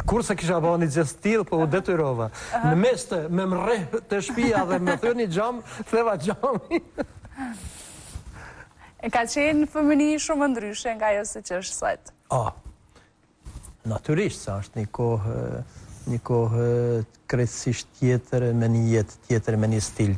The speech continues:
Speaker 1: tjetër, me një, ose, ma mirë me thanë, kohë pa stil.
Speaker 2: Mhm.
Speaker 1: E, kurse tash është kohë me shumë stile, tash s-, stili i kohës nuk merret ndoshta
Speaker 2: Mhm.
Speaker 1: vesh. E, gjith-, por çdo kohë e ka bukurinë e vet, e ka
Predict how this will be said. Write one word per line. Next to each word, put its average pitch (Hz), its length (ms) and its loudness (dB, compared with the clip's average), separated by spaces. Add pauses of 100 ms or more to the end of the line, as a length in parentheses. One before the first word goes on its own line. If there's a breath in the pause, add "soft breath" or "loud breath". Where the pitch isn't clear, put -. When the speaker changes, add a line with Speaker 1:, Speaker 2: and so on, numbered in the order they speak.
Speaker 1:
tjetër, 104 440 -2
me 95 140 -2
një, 95 160 -2 (460 loud breath)
ose, 170 340 4 (440 loud breath)
ma 147 160 2
mirë 165 220 2
me 156 100 0
thanë, 139 240 -2
kohë 135 320 -2
pa 135 200 2
stil. 131 400 -2 (600 loud breath)
Speaker 2:
Mhm. 208 260 -14
Speaker 1:
E, 113 260 0
kurse 139 380 2
tash 165 240 0
është - 160 -2
kohë 170 180 4
me 160 120 4
shumë 180 280 0
stile, 143 380 0
tash 147 320 -2
s-, - 400 -6
stili 165 320 2
i 143 80 -2
kohës 160 380 0
nuk 160 180 2
merret 165 300 2 (240)
ndoshta 170 420 2
Speaker 2:
Mhm. 156 60 0
Speaker 1:
vesh. 165 320 0 (880 loud breath)
E, 127 40 -2 (120)
gjith-, 131 320 2
por 123 160 0
çdo 127 260 0
kohë 151 340 0 (280)
e 147 40 -8
ka 131 240 0
bukurinë 151 600 2
e 120 40 0
vet, 117 280 -4 (640)
e 120 60 -10
ka 110 140 0